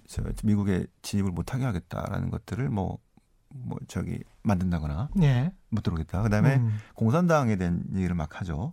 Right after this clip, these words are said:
Speaker 2: 어.
Speaker 1: 자, 그다음에 지금
Speaker 2: 오십 년대 같네요,
Speaker 1: 홍콩.
Speaker 2: 진짜.
Speaker 1: 자,
Speaker 2: 예.
Speaker 1: 홍콩에 대해서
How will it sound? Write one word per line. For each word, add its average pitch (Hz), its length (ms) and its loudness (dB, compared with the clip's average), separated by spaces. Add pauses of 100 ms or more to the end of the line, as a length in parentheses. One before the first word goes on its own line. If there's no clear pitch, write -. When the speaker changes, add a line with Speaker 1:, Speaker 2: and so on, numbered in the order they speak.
Speaker 2:
어. 107 560 0
Speaker 1:
자, 90 200 -6
그다음에 127 340 2
지금 127 360 0
Speaker 2:
오십 151 300 2
년대 156 240 4
같네요, 123 240 2
Speaker 1:
홍콩. 165 340 4
Speaker 2:
진짜. 156 380 2
Speaker 1:
자, 104 180 6
Speaker 2:
예. 147 40 4
Speaker 1:
홍콩에 190 420 4
대해서 135 460 2